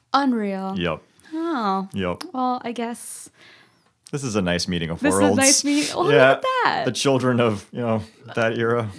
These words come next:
Speaker 1: Yeah.
Speaker 2: Yeah.
Speaker 1: And, you know, yeah. And literally my parents are, like, boat people. Like, my
Speaker 2: Yeah.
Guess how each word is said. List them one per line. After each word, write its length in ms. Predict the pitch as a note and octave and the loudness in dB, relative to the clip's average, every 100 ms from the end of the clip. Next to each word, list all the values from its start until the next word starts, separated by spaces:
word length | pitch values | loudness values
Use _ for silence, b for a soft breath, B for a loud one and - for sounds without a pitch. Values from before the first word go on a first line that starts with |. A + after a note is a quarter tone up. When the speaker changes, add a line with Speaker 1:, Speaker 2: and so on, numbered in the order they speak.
| - | -16
Speaker 1:
Yeah. 580 | D#4 F#4 F#4+ F4+ F#4 | -2 2 4 2 2
Speaker 2:
Yeah. 320 | G#3+ - - G#3 | 2 2 2 2
Speaker 1:
And, 260 | D#4 C#4+ | 0 2
you 100 | D4+ | 2
know, 400 | D4 C4+ A3 A3 A3 | 4 2 0 -2 -2
yeah. 220 | B3+ C#4 | 0 2
And 160 | A#3+ B3+ | 4 4
literally 340 | B3+ C4 B3+ | 4 4 2
my 140 | B3 A3+ | 0 -2
parents 400 | A3+ G#3+ G#3 G#3 | -2 -4 -4 -8
are, 40 | G3 | -10
like, 100 | F3 | -6
boat 180 | F#3 - | -6 -8
people. 400 | - - - - | -16 -12 -10 -6
Like, 160 | G#3+ | -6
my 140 | G#3+ | -4
Speaker 2:
Yeah. 40 | G#3+ | -4